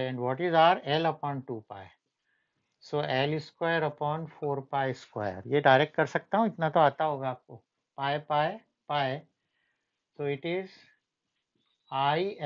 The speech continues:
L square upon four pi ampere meter square। ये लिखना बहुत ज़रूरी है बच्चों। देखिए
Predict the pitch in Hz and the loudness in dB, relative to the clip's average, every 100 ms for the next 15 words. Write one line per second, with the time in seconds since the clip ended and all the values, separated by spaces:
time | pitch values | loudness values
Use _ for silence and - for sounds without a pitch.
0 | 147 165 160 - _ 151 156 147 - 156 | -2 -2 -6 -10 _ -6 -4 -4 -6 -6
1 | 160 170 - 147 143 151 151 - 165 175 | -6 -8 -10 -6 -4 -4 -6 -6 -2 0
2 | 185 - 131 131 131 127 _ - 151 151 | -2 -6 -8 -6 -8 -10 _ -12 -8 -2
3 | 156 151 143 131 127 - - 151 147 139 | 0 0 -2 -6 -8 -10 -2 2 2 0
4 | - - _ 120 104 90 87 87 - - | -8 -20 _ -2 -2 -2 -6 -10 -12 -20
5 | _ _ - _ - - - _ - 143 | _ _ -14 _ -20 -20 -20 _ -10 4
6 | 202 202 - 202 156 151 180 156 147 147 | 6 6 6 4 6 6 8 6 6 4
7 | 170 165 107 - - - - _ _ _ | 2 -2 -4 -10 -16 -18 -20 _ _ _
8 | _ _ _ _ _ _ _ _ _ _ | _ _ _ _ _ _ _ _ _ _
9 | _ - 139 131 101 | _ 0 0 2 -2